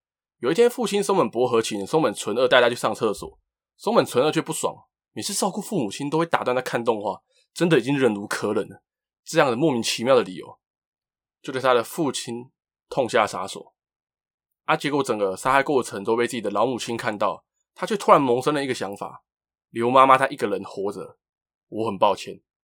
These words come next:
这样莫名其妙的理由，就接着把他的母亲也杀害了。之后竟然还把他父母的尸体放进冰箱里面，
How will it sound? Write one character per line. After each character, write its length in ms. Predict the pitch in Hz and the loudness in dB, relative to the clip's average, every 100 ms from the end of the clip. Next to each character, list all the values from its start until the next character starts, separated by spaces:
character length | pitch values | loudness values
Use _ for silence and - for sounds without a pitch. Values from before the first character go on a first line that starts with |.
| _ _ | _ _
这 140 | - 147 | -8 -4
样 60 | |
莫 140 | 156 160 | 0 0
名 160 | 117 | 0
其 300 | 107 - 110 | -2 -2 0
妙 160 | 131 123 | 4 4
的 80 | 104 | 2
理 140 | 87 | -4
由， 240 | 71 85 _ _ _ - | -14 -18 _ _ _ -8
就 120 | 143 | -6
接 200 | - 139 | -2 0
着 60 | |
把 160 | 127 98 | 2 0
他 140 | 98 | 0
的 240 | 120 110 104 | 0 0 -2
母 220 | 113 101 | -10 -8
亲 180 | - 120 | -6 -4
也 100 | 117 | -4
杀 200 | - 98 | -4 -6
害 200 | 95 92 | -6 -6
了。 60 | - _ _ _ _ _ _ _ _ _ | -8 _ _ _ _ _ _ _ _ _
之 140 | - 202 | -10 -6
后 120 | 214 | -4
竟 140 | 202 | 0
然 120 | 202 127 | 0 2
还 160 | 117 | 2
把 160 | 135 101 | 2 2
他 100 | 127 | 0
父 220 | - 175 | -2 -4
母 100 | 113 | -2
的 80 | 95 | -4
尸 320 | - - 135 | -4 -2 -2
体 240 | 131 - | -4 -8
放 240 | 101 180 143 | 0 2 4
进 160 | 147 | 0
冰 240 | 131 127 131 | -2 -4 0
箱 200 | 123 123 | 2 2
里 100 | 98 | -2
面， 180 | 110 | -4